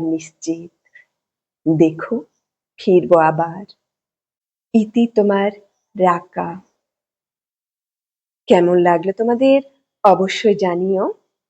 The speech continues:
ভালো লেগে থাকলে একটা লাইক দিয়ে দিও। যারা আমার চ্যানেলটি সাবস্ক্রাইব করেছো তাদের জানাই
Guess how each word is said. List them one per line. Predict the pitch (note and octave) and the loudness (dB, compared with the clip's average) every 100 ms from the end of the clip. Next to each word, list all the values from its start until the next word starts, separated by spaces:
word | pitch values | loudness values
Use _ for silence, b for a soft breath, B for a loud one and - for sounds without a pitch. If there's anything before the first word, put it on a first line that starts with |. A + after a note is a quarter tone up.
| - | -4
ভালো | A3 F3 F3 | 2 4 4
লেগে | F3 F3+ | 2 0
থাকলে | - F3+ G3+ G#3+ C#4+ b b | -2 -4 2 2 2 b b
একটা | A3 A#3 B3+ A3+ | -4 2 4 4
লাইক | E3 E3+ D#3+ | 2 0 -6
দিয়ে | F3+ F3 | -6 -6
দিও। | E3+ E3 E3+ E3+ _ _ _ - | -6 -10 -12 -12 _ _ _ -2
যারা | F#3+ F3 E3+ | 2 2 2
আমার | F3 F3 | -2 -2
চ্যানেলটি | F3+ F3 E3+ F#3 | 0 0 -2 -6
সাবস্ক্রাইব | - E3+ - F3+ F3 F3 | -4 -6 -2 0 0 0
করেছো | F#3 F#3 F#3 G#3+ G#3 G#3 B _ | -2 -2 -4 -2 -2 -4 B _
তাদের | F#3+ F#3 G3 | 2 2 0
জানাই | F#3+ G3+ G#3 | 0 -2 -2